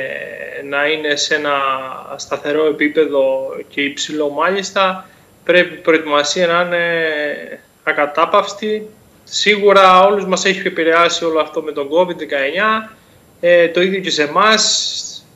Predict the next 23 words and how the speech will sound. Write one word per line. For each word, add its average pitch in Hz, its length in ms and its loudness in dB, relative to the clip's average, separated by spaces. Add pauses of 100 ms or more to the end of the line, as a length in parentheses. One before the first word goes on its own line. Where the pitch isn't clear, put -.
(120)
Έγινε 190 320 2
ένα 180 140 4
Πανελλήνιο 175 460 0
Πρωτάθλημα, 180 600 0
αλλά 175 280 0
ήταν 175 240 -2 (340)
αρκετά 165 580 0
μουδιασμένο. 160 920 -2 (640)
Μουδιασμένο 170 580 2
γιατί 180 640 0 (100)
οι 165 120 -6
πιο 185 200 0
πολλοί 180 240 2
αθλητές 170 400 0
δεν 180 100 -2
προλάβανε 170 640 2
να 160 160 0
κάνουν 175 340 -2
ένα 165 280 -2 (720)
φορμάρισμα 165 800 2
σωστό 160 760 2
για 147 200 -4
να 147 80 -4